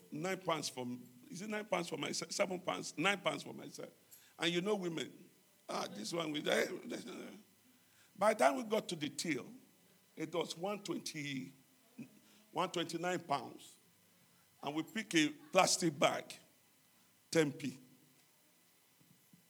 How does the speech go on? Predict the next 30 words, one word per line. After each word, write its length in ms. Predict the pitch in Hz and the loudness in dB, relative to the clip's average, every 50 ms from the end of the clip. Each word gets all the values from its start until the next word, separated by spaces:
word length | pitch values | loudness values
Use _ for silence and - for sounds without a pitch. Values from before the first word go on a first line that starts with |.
| _ _ _ - - - _ - - _ _ - - - - - - - | _ _ _ -20 -20 -20 _ -20 -20 _ _ -20 -20 -20 -20 -20 -20 -6
So 280 | - 202 226 226 208 | 2 6 8 8 8
when 220 | 208 220 240 247 208 | 8 6 4 4 4
they 100 | 196 - | 2 2
calculate, 500 | - - 170 160 - 185 190 190 185 - - | 6 6 6 6 6 4 2 2 2 0 -2
I 100 | - 277 | -4 -2
said, 180 | - 202 196 185 - - - - | 4 6 6 6 6 2 -2 4
"I 120 | - - 180 | 8 8 10
have 160 | 202 214 - | 10 8 4
a 80 | 190 156 | 2 0
Spark 400 | - - - 170 160 - - - | 0 2 4 4 4 4 4 4
card. 220 | - 139 104 - - - - - - - - - _ _ _ _ _ _ _ _ _ _ _ _ _ _ _ _ _ | 2 2 2 2 -4 -10 -14 -14 -16 -18 -20 -20 _ _ _ _ _ _ _ _ _ _ _ _ _ _ _ _ _
If 160 | - 104 123 | -8 -8 -6
you, 100 | 135 143 135 135 - - - - _ _ _ - - - _ _ _ _ - | -6 -8 -8 -10 -14 -20 -20 -20 _ _ _ -20 -20 -20 _ _ _ _ -14
if 160 | - - 131 | -12 -10 -8
you 100 | 139 143 | -8 -6
go 140 | 135 147 165 | -4 -4 -4
to 160 | 160 151 143 127 | -4 -4 -4 -4
Mark 200 | 127 135 - - | -4 -4 -4 -4
and 120 | 117 120 | -6 -6
Spencer," 320 | - - 120 120 - - - - - _ _ _ _ _ - - _ _ _ _ | -6 -10 -12 -12 -12 -14 -20 -20 -20 _ _ _ _ _ -20 -20 _ _ _ _
I 100 | - 170 | -14 -4
said, 220 | 151 151 147 151 147 - - - - - - - - - - - | 0 0 0 0 0 -4 -12 -20 -20 -20 -20 -20 -20 -20 -12 -6
"This 280 | 151 147 139 143 - | -6 -6 -6 -6 -8
kind, 260 | - - 151 151 139 - - - | -4 0 0 2 0 0 -6 -10
brother, 400 | - - 143 147 147 147 151 156 - - - - - | -4 -2 0 2 2 2 2 0 -2 -6 -14 -18 -12
they 100 | 170 202 | -10 -8
say 140 | 185 160 160 | -6 -4 -2
you 140 | 156 143 135 | 0 0 0
have 200 | 139 - - - | 0 -2 -4 -4
ten 220 | 160 156 156 147 | -2 -2 -2 -4